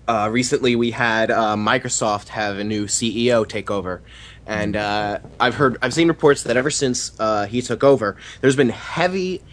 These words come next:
heavy pressure from, uh, stockholders and chairman and every, uh, chair people and everything that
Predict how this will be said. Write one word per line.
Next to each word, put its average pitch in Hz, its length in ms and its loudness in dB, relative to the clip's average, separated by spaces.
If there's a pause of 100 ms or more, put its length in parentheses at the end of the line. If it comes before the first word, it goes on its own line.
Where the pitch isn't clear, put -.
(200)
heavy 170 340 -2
pressure 143 500 0
from, 123 540 0 (220)
uh, 107 260 0
stockholders 143 920 2
and 117 560 -2 (140)
chairman 135 360 2
and 135 100 2
every, 131 180 0 (340)
uh, 117 300 4
chair 131 200 0
people 135 220 -2
and 139 80 4
everything 139 340 0 (300)
that 107 320 2